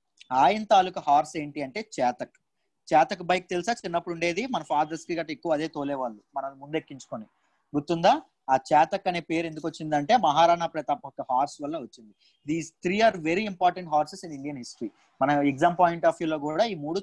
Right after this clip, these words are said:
చాలా important horses. ఓకేనా? వీటిని మీరు గుర్తుపెట్టుకోవాలి. ఇక్కడ వరకు అలెగ్జాండర్ యొక్క story అర్థమైందమ్మా? If it is clear, type yes. మీకు కథలా చెప్పడానికి ప్రయత్నిస్తున్నాను ఒక కృణ events ద్వారా.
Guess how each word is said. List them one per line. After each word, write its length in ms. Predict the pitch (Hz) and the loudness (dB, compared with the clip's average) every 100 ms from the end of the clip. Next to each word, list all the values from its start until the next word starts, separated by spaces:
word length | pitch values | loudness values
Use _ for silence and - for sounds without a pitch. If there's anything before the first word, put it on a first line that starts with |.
| - | -2
చాలా 200 | 127 160 | 0 0
important 500 | 143 135 143 156 131 | 0 -2 -2 -2 -6
horses. 420 | 113 - 107 - _ _ _ 135 | -8 -8 -18 -20 _ _ _ -12
ఓకేనా? 340 | 131 147 190 | -4 -2 -2
వీటిని 380 | 180 143 147 151 | 0 -2 -2 -6
మీరు 180 | 165 220 | -6 -6
గుర్తుపెట్టుకోవాలి. 680 | 151 104 110 - 104 95 95 _ _ _ _ _ _ _ _ _ _ _ - | -8 -8 -8 -8 -8 -8 -8 _ _ _ _ _ _ _ _ _ _ _ -2
ఇక్కడ 200 | 160 202 | 2 4
వరకు 220 | 208 208 | 6 6
అలెగ్జాండర్ 480 | 175 202 220 226 220 | 4 4 0 -2 -4
యొక్క 180 | 208 214 | -6 -10
story 360 | - 185 226 | -2 0 2
అర్థమైందమ్మా? 580 | 202 165 196 196 185 196 | 2 2 -6 -4 -4 -2
If 140 | 185 185 | -4 -8
it 60 | 185 | -10
is 80 | 190 | -10
clear, 300 | 160 180 220 | -8 -2 -2
type 380 | 220 - 180 202 196 | 0 2 2 0 -6
yes. 120 | 202 - | -6 -12
మీకు 140 | 170 _ - | -20 _ -2
కథలా 260 | 151 202 208 | 2 2 2
చెప్పడానికి 360 | 185 190 190 190 | -2 -2 -4 -4
ప్రయత్నిస్తున్నాను 600 | 165 160 175 - 170 160 | -8 -8 -14 -8 -6 -6
ఒక 160 | 147 - | -10 -16
కృణ 420 | _ 151 170 165 | _ -4 -2 0
events 360 | 160 180 175 | -2 -4 -8
ద్వారా. 360 | - 151 147 | 0 2 4